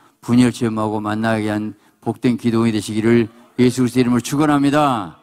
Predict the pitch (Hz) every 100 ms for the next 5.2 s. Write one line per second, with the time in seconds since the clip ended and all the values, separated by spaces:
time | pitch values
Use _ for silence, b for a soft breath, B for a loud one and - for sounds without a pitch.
0 | B B B B B 160 214 220 208 160
1 | 190 190 175 143 151 170 160 151 139 123
2 | 120 113 113 101 92 92 160 202 180 -
3 | 202 180 139 131 123 104 98 90 87 87
4 | 95 104 - 117 143 147 143 135 160 156
5 | 117 87